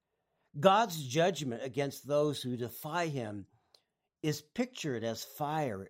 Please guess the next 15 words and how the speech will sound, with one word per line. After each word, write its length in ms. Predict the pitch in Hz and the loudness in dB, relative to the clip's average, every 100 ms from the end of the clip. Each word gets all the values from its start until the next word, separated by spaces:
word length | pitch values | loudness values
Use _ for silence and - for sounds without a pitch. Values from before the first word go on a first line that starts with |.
| - | -8
in 200 | 113 110 | -6 2
Revelation. 800 | 123 104 113 113 123 - 98 90 _ _ _ _ _ _ _ _ _ | 2 2 -2 -2 -4 -6 -12 -18 _ _ _ _ _ _ _ _ _
Fire 420 | - 170 151 160 165 | 2 6 8 6 4
is 220 | 143 123 | 0 0
used 340 | 160 165 147 | 2 2 0
in 120 | 139 | -2
Old 440 | 131 139 151 147 - | -2 0 0 0 -4
Testament 560 | 160 151 - 127 113 | -2 -2 -2 -6 -4
sacrifices 1080 | - 143 143 143 147 - 143 156 175 214 190 - - - - | -6 -2 -2 -2 -4 2 4 4 2 -6 -6 -14 -20 -20 -2
when 160 | 151 | 0
the 80 | 131 | 0
people 500 | - 160 165 151 143 | -2 -4 -2 -2 0
of 200 | 143 113 | -2 0
God 280 | 143 135 135 | 2 4 2
make 280 | 131 120 | 0 -2